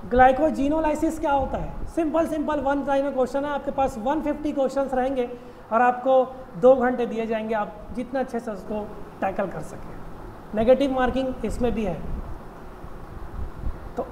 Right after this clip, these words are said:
इतने सारे एग्जाम्स आप लोगों के पास हैं और आप बिल्कुल अच्छे से जा सकते हैं।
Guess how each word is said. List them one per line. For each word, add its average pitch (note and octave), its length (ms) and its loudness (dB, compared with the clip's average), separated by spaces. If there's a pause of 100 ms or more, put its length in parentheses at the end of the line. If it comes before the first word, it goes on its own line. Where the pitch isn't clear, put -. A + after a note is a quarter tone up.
इतने D#4 300 6
सारे D4 500 8
एग्जाम्स D4 420 4
आप C4+ 140 6
लोगों C4+ 220 6
के C#4+ 100 2
पास C4 340 4
हैं A#3 220 -2 (520)
और B3+ 200 12
आप A#3+ 220 10
बिल्कुल C4 360 6
अच्छे C4+ 320 -2
से C4+ 580 0
जा A#3+ 200 0
सकते C#4 320 -2
हैं। A3+ 240 -2